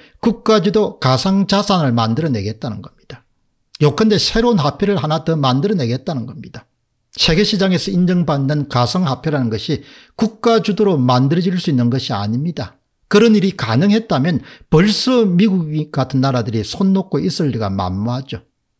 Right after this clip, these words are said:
가상화폐가 민간 차원에서 지금 계속해서 실험이 진행 중입니다. 정부가 과도하지 않은 개입이 요망되는 시점이긴 하지만 국가 주도의 가상화폐를 만들어내서 그것을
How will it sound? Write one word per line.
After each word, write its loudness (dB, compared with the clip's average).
가상화폐가 2
민간 4
차원에서 0
지금 0
계속해서 2
실험이 2
진행 2
중입니다. -2
정부가 4
과도하지 2
않은 0
개입이 4
요망되는 2
시점이긴 -2
하지만 -2
국가 0
주도의 2
가상화폐를 2
만들어내서 0
그것을 2